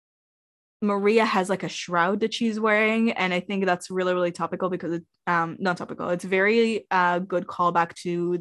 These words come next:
the first introduction we have to Maria, where she's like, "Oh, the dress is like a shroud," or whatever. So I really enjoy that portion of it. I think the ending was very strong.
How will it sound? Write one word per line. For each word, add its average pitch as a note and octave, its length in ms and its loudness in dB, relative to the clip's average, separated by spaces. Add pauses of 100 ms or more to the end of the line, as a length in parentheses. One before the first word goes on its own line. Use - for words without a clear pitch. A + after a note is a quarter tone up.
the E3 360 0 (100)
first F3 260 -4
introduction F3 580 -6
we F3 100 -4
have F#3 240 -6
to - 80 -6
Maria, A3+ 540 2 (380)
where E3+ 440 0
she's F3 280 -4
like, E3+ 180 -2
"Oh, F3 140 0
the E3+ 100 -2
dress E3 240 -6
is F3 80 -10
like D#3+ 200 -6
a E3 260 -6
shroud," D#3+ 400 -2
or D#3+ 80 -4
whatever. D#3 500 -4 (300)
So F3 840 4 (160)
I E3+ 100 2
really F3+ 340 0
enjoy D3+ 340 -6
that D3+ 240 -2
portion E3 380 -10
of D#3+ 100 -10
it. - 260 -10 (580)
I F3 80 -4
think F3 200 -4
the E3 140 0
ending D#3 260 -4
was D#3 160 -6
very C3 200 -8
strong. G2+ 400 -8